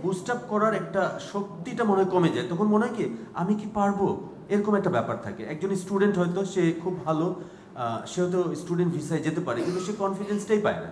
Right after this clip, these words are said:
যে আমি কি যাব, আমি কি যেতে পারবো। বা একজন মানুষ, সে তো একটা immigrant হবে বা কোনো, আচ্ছা আমি কি পারবো, না অমুক পারবে আমি পারবো না, তো এরকম একটা ব্যাপার থাকে। তখন আমাদের দুজনের মন হলে আমরা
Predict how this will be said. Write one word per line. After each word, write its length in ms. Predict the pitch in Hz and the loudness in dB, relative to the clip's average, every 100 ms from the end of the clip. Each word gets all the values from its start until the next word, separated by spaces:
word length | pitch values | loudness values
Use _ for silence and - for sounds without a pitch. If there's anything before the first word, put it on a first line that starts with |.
| - - - | -12 -16 -12
যে 60 | - | -4
আমি 180 | 165 202 | 0 2
কি 100 | 196 | 2
যাব, 140 | 185 175 - - - - - 151 | 2 2 -2 -8 -14 -16 -10 -6
আমি 100 | 180 | -4
কি 40 | 202 175 | 0 2
যেতে 140 | 180 | 4
পারবো। 320 | 190 160 107 90 - - - | 6 6 4 -4 -10 -8 2
বা 80 | 190 | 4
একজন 220 | 190 196 165 | 4 4 4
মানুষ, 220 | 151 139 | 2 0
সে 80 | 165 - | -4 -4
তো 60 | 160 | -4
একটা 120 | 170 | -2
immigrant 480 | 147 139 139 135 135 123 | -2 0 0 -2 -4 -8
হবে 180 | 117 117 107 | -10 -10 -8
বা 100 | 110 107 - - | -8 -8 -12 -8
কোনো, 140 | 165 156 160 - | 0 2 2 -4
আচ্ছা 160 | 165 190 | -4 -2
আমি 100 | 185 | -2
কি 100 | 202 202 | -2 2
পারবো, 260 | 180 147 - 120 | 2 2 -2 -4
না 60 | 165 170 | -4 0
অমুক 200 | 180 214 - | 2 2 0
পারবে 180 | 214 214 147 | 0 0 0
আমি 120 | 165 185 | 2 2
পারবো 280 | 123 92 90 | 2 0 -4
না, 80 | 87 - - - - | -8 -10 -14 -16 -12
তো 60 | 147 202 | 0 4
এরকম 240 | 208 214 | 4 2
একটা 160 | 240 156 | 0 2
ব্যাপার 220 | 127 120 113 - | 2 2 -4 -6
থাকে। 160 | 92 98 | -8 -6
তখন 160 | 160 196 | -4 0
আমাদের 260 | 196 208 220 | 2 2 0
দুজনের 280 | 196 208 214 208 | 0 2 2 2
মন 100 | 202 | 2
হলে 180 | 220 220 | 2 0
আমরা 200 | 175 | 0